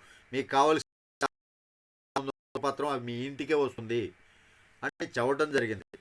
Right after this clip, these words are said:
ఇది అమల్లోకి ఎప్పుడు వస్తుందో చూడాలి. వణికిస్తున్న ఫెయింజల్. తమిళనాడులో తీరాన్ని తాకిన తుఫాను.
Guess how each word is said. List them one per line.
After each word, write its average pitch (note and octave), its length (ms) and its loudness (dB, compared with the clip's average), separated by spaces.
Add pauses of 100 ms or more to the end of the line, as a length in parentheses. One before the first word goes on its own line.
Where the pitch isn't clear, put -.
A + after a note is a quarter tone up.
ఇది G#2 140 -6
అమల్లోకి C3+ 500 0
ఎప్పుడు C3+ 260 -2
వస్తుందో C3 420 -6
చూడాలి. G#2+ 320 -4 (3250)
వణికిస్తున్న G3 680 6
ఫెయింజల్. F#3 640 10 (520)
తమిళనాడులో F#3+ 600 8
తీరాన్ని F#3+ 460 6
తాకిన F3+ 380 4
తుఫాను. D#3+ 520 0